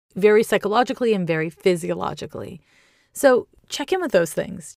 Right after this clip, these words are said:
Check in with how you're feeling and consider ways that you can relate to how you're feeling with greater empathy, compassion, and self-appropriate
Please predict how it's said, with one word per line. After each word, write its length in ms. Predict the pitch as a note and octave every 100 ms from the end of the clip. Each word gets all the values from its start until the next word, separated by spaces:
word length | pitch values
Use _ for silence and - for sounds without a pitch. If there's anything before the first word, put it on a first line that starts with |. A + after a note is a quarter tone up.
| _ _
Check 220 | - A#3+ C#4+
in 100 | C#4
with 120 | -
how 260 | - G#3
you're 180 | A#3+ B3+
feeling 760 | - C4 D4 G#3+ - F#3+ A3+ A3+ -
and 400 | F#3+ G3 G3+ -
consider 680 | G#3+ A3+ E4+ F4+ G#3 G#3+ A#3+ -
ways 420 | G#3 A3 A#3+ - -
that 180 | G3
you 140 | F#3+ G3
can 260 | - F#3+
relate 640 | F#3 F#3 F3+ G#3+ A3+ - - -
to 100 | F3+
how 160 | F3+
you're 160 | F3 D#3+
feeling 640 | - A3 A#3 F3+ C#3+ D3+ - - - _ -
with 120 | -
greater 260 | D3+ C#3+ -
empathy, 580 | A3 A3+ A#3 A#3 A3+ A3 _ _ _
compassion, 840 | E3+ - G3 F#3 - F#3+ F#3 F#3 - _ _
and 440 | E3+ D#3 D3+ E3 - _ _ -
self-appropriate 1080 | - G3+ G3 A3+ - F3 D#3 - E3 D#3+